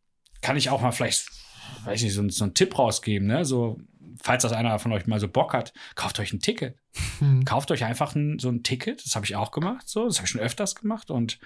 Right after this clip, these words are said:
Speaker 1: ähm, klar, jetzt vielleicht nicht unbedingt ein V-I-P-Ticket für zwei oder vierhundert Euro, keine
Speaker 2: Mhm.
Speaker 1: Ahnung, ne?
Speaker 2: Mhm.
Speaker 1: Ähm, guckt, äh, auf wen ihr so Bock habt und dann, äh, geht hin.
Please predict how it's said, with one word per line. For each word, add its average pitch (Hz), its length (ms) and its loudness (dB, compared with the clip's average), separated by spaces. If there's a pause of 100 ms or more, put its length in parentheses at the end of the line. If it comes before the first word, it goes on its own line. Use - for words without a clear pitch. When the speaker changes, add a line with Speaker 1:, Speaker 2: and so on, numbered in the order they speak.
(480)
Speaker 1:
ähm, 110 720 2
klar, 120 320 4
jetzt 107 200 2
vielleicht - 260 0
nicht 123 180 4
unbedingt 139 280 4
ein 120 40 -2
V-I-P-Ticket 123 600 0
für 127 100 0
zwei 135 220 4
oder 120 160 4
vierhundert 131 320 0
Euro, 196 320 4
keine 139 280 4
Speaker 2:
Mhm. 135 60 6
Speaker 1:
Ahnung, 127 180 4
ne? 123 140 4
Speaker 2:
Mhm. 123 160 4 (380)
Speaker 1:
Ähm, 120 520 2 (760)
guckt, - 240 -2
äh, 143 80 0
auf 120 300 2
wen 120 80 4
ihr 113 80 4
so 104 100 2
Bock 113 200 0
habt 190 220 -2
und 127 180 -2
dann, 110 280 2
äh, 101 460 -2 (560)
geht 110 260 -2
hin. 156 360 2